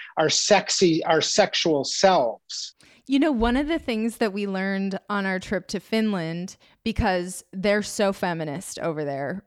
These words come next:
Speaker 2: right? And the bitches are crushing it. They're kind of running things. And so there's, like, this weird, it's almost like because everything is so fair,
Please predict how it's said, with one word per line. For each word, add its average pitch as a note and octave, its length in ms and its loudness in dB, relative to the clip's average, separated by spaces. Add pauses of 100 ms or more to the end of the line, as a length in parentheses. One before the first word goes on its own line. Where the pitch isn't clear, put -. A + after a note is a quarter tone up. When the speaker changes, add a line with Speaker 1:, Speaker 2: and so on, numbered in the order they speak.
Speaker 2:
right? F#3 340 2
And G3 220 -2
the F#3 200 0
bitches G3 380 -2
are F#3+ 140 0
crushing F#3+ 500 0
it. E3 260 -4 (120)
They're A#3+ 180 4
kind B3+ 160 4
of A#3 80 0
running A3+ 320 2
things. D#3+ 480 -4 (480)
And A#3 240 4
so A3+ 480 6 (260)
there's, A3+ 320 4
like, A3+ 260 2
this G#3+ 300 0
weird, A3+ 840 2 (480)
it's - 260 -2 (100)
almost A#3 520 2
like G#3+ 540 0 (520)
because G3 680 -2 (160)
everything F#3+ 480 -2
is F3 220 -6
so F#3 220 0
fair, F3+ 680 -2